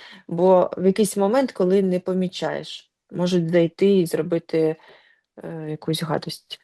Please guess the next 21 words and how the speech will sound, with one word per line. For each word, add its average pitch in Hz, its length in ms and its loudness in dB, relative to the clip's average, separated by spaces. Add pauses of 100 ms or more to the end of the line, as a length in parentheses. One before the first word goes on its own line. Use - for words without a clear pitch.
(600)
Цей 160 180 0
в 156 40 0
полон 196 340 4
взяти 160 640 2
і, 147 540 -6
ну, 202 100 0
не 196 120 2
знаю, 156 420 -2
і 151 180 -6
чи 156 220 -6
щось - 280 -8
там, 151 180 -6 (720)
перестрілка 147 580 0
може 147 220 -6
бути. - 300 -12 (640)
Щоб - 180 -10
були, 170 400 4
о, - 180 -6
дуже 170 400 0 (720)
обережними 185 540 2
після 190 340 0